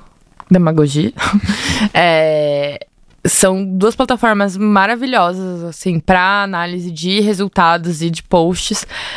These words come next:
A Imlabs, ela tem um, um visual que eu acho que ele acaba sendo um pouco mais mastigadinho pra gente, digamos assim, né? Você bate o olho, você já consegue identificar algumas coisas, alguns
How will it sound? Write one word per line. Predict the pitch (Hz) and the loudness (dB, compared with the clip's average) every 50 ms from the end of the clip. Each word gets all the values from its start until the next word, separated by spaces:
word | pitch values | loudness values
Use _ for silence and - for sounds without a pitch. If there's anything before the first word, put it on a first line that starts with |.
| - - - | -12 -4 -2
A | 175 175 196 | 0 0 0
Imlabs, | 220 240 254 254 226 208 202 190 185 180 165 | -2 -4 -4 -2 -2 -2 -2 -4 -6 -6 -2
ela | 185 180 175 180 175 175 175 - _ _ _ _ - | 0 0 2 2 2 2 0 -2 _ _ _ _ 2
tem | 214 202 202 220 233 269 277 | 2 2 2 2 -2 -4 -4
um, | 269 262 254 240 226 220 214 208 202 202 196 190 - - - - - - - - - - - - - | -4 -2 0 2 2 2 2 2 0 0 0 -2 -4 -8 -18 -18 -18 -18 -18 -20 -20 -20 -20 -8 -2
um | - 190 196 190 185 190 | 0 4 4 6 6 6
visual | 180 175 202 202 190 190 208 214 202 185 180 185 190 190 185 190 185 185 185 180 180 196 - | 6 6 4 4 4 2 2 4 4 4 4 4 2 2 2 0 -2 -4 -8 -10 -14 -14 -6
que | - 196 | 0 2
eu | 202 | 2
acho | 185 175 - - | 2 2 0 -2
que | - | 0
ele | 202 185 185 - _ - 185 190 | 0 0 0 -2 _ 0 2 2
acaba | 175 - 190 185 180 | 2 2 0 -2 0
sendo | - 214 | -2 -2
um | 208 | 0
pouco | - - - | 0 2 2
mais | 226 226 220 208 | 4 4 4 2
mastigadinho | 208 226 220 202 - - - - 220 208 220 208 196 196 185 170 190 214 226 220 208 180 165 | 0 -2 -2 -2 -4 -6 -6 -4 0 2 2 4 4 2 2 2 4 4 6 6 4 4 2
pra | - 175 170 175 180 | 2 2 2 2 4
gente, | 160 175 175 185 196 - - 165 | 2 2 2 2 0 -2 -2 -4
digamos | 170 160 170 165 165 160 | 0 0 2 2 2 0
assim, | 151 - - - 208 196 | -2 -2 2 2 4 4
né? | 196 208 214 190 | 4 2 0 0
Você | - 214 190 - - | -2 -4 -6 -6 -4
bate | - 202 202 226 220 240 - - - | 2 4 4 4 4 2 0 0 4
o | 220 | 4
olho, | 208 208 202 | 4 4 2
você | - - 208 | -2 -4 -2
já | 214 214 | -2 0
consegue | - 220 202 - 214 202 214 | 2 0 0 2 0 -2 0
identificar | 208 214 208 196 - - - 208 - - 208 | -2 0 -2 -2 -4 -2 -2 0 2 2 0
algumas | 196 196 196 190 185 190 185 - | 0 0 -2 0 0 0 0 0
coisas, | - - 196 202 202 196 185 180 175 | 2 2 4 4 4 2 0 0 0
alguns | 180 175 170 180 185 185 175 - | 0 0 2 2 2 2 2 0